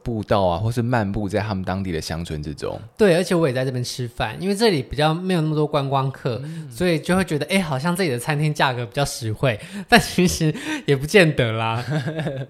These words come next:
Speaker 1: <laughs> 那你可以形容一下你漫步在这个村庄当中的感觉吗？就它是一个怎样的村庄，或是你沿途所见会是怎样的一个场景？
Speaker 2: 在这个村庄，它的房子也没有特别的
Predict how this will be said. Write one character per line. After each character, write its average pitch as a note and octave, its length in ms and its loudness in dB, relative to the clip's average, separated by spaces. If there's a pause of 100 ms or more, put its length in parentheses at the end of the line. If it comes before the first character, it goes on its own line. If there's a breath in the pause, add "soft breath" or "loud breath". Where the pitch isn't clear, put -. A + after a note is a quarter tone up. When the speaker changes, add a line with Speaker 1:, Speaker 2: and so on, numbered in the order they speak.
Speaker 1:
<laughs> G3+ 720 -6
那 B3+ 100 -4
你 G3+ 60 -2
可 B3 100 -6
以 A#3 60 -2
形 C#3+ 240 -4
容 D3+ 220 0
一 D#3 40 -4
下 E3 180 -6
你 B2+ 100 -4
漫 C3 280 -2
步 B2+ 200 -2
在 G#2+ 460 0
这 A#2 160 -8
个 D#2+ 420 -4
村 B2+ 240 -6
庄 A#2+ 180 -2
当 A2 180 -2
中 G2 180 -6
的 F#2+ 80 -6
感 C#2+ 200 -8 (100)
觉 - 120 -16 (180)
吗？ G1+ 200 -16 (100)
就 D3 100 0
它 E3 140 0
是 E3+ 100 -4
一 D3 100 4
个 A#2+ 120 4
怎 - 160 -2
样 E3 160 0
的 C#3 80 2
村 C3+ 300 0
庄， C3 280 0
或 C3 100 2
是 B2+ 120 0
你 G2+ 220 0
沿 G#2+ 180 2
途 A#2 180 -4
所 G2+ 280 -4
见 G2+ 220 0
会 A2 120 -4
是 A2 140 -4
怎 - 120 -6
样 D2+ 160 -6
的 C2+ 80 -6
一 D#2 60 -6
个 D#2 100 -6
场 - 300 -10
景？ - 160 -18 (460 soft breath)
Speaker 2:
在 A#3 140 -4
这 A3+ 80 -2
个 F3 80 0
村 E3 240 -2
庄， E3+ 240 -2
它 G3 100 -2
的 - 80 2
房 A#2+ 300 -2
子 D3+ 140 -6
也 C3 80 0
没 B2+ 100 -2
有 C3+ 80 -2
特 D3 160 -6
别 A#2 180 -6
的 A2 160 -8